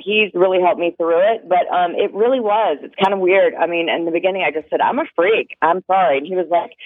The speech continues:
"You know, it's okay." I mean, there's sometimes he looks at me and, like I'm crazy, but, but he's very patient with me, so.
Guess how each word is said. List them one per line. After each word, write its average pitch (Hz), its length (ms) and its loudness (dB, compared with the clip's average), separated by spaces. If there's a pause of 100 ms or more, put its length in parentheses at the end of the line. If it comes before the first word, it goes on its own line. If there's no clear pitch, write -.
(380)
"You 185 160 4
know, 185 180 2
it's - 200 0 (120)
okay." 185 420 2 (100)
I - 60 -2
mean, 196 160 -4 (100)
there's 220 200 0
sometimes 220 360 0
he 196 100 2
looks 185 180 -4
at - 80 -4
me 160 120 4
and, 151 160 4 (180)
like 151 180 0
I'm 151 120 -8
crazy, 147 320 2
but, 117 280 -2 (280)
but 202 120 2
he's 208 220 -6
very 233 220 0
patient 214 320 -4
with 147 120 -2
me, 123 240 -6
so. 135 300 0